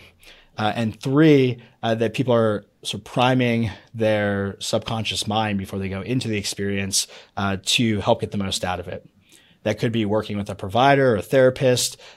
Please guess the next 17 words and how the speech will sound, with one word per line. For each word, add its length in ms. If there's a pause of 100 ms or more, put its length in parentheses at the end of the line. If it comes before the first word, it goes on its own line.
uh, 200
or 60
it 40
could 200
be, 380
uh, 180
what, 160
say, 180
Mindbloom 400
clients 320
do, 200
which 180
is 220
writing 440
out 340 (240)
their 140
intentions, 920